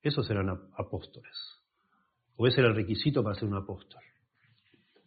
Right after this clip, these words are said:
No fue el caso ni de Bernabé, ni Epafrodito, ni Apolos, ni Silvano, ni Timoteo, y tampoco de Pablo.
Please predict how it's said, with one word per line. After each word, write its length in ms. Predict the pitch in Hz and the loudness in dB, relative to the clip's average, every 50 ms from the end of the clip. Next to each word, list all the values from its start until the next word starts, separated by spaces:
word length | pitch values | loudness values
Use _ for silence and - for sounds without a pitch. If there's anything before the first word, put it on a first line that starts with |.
| _ _ _ _ _ _ _ _ - _ - | _ _ _ _ _ _ _ _ -16 _ 0
No 140 | 110 131 120 | 2 4 6
fue 160 | - - 127 | 8 6 6
el 60 | 117 | 8
caso 260 | - 139 127 - 123 | 8 6 6 6 4
ni 80 | 110 113 | 4 6
de 100 | 110 107 | 6 6
Bernabé, 400 | 107 107 107 107 113 120 131 131 | 4 4 2 4 4 6 6 8
ni 80 | 127 | 8
Epafrodito, 580 | 113 101 113 101 101 113 110 117 123 131 117 110 | 6 4 2 0 -2 0 0 2 2 2 2 0
ni 80 | 101 101 | 0 0
Apolos, 320 | 101 98 127 131 127 110 | 0 0 0 0 2 2
ni 100 | 101 101 | 2 0
Silvano, 340 | 90 104 98 101 113 117 98 | 0 -2 -2 -2 0 0 0
ni 120 | 95 95 | -2 -2
Timoteo, 460 | 92 92 90 90 87 - 87 90 92 | -4 -6 -10 -8 -6 -4 -6 -4 -6
y 120 | 98 98 98 | -6 -8 -4
tampoco 360 | - 107 101 101 170 160 139 | -4 -2 0 0 0 2 2
de 60 | 120 | 0
Pablo. 400 | 117 165 151 101 90 90 90 - | 0 0 -2 -4 -4 -6 -12 -16